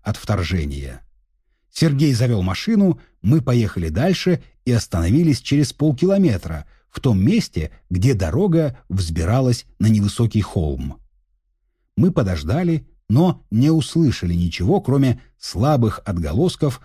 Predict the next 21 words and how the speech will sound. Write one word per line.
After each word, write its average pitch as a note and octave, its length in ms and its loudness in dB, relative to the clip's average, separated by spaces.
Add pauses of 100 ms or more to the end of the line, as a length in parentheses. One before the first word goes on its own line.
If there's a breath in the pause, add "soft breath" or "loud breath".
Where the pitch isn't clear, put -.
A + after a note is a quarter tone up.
(140 soft breath)
дуэта F#2 420 0
с - 100 -10
речки. - 580 -6 (840)
Потом D3+ 300 0
подождали G2+ 480 0
еще E2 400 -2
немного, F#3+ 600 2 (200 soft breath)
но F#2+ 140 -2
так F#3+ 460 -4
ничего G#2+ 560 0
и G#2+ 100 0
не F#2+ 120 0
услышали. D#2 840 -8 (440)
В G#2 120 2
нетерпении C#3+ 600 2
Сергей G#2 520 0 (140 loud breath)
разыграл C3+ 520 2
свой E3+ 440 0
главный F3 520 2
козырь — A2 580 0 (540)
крик D3 400 0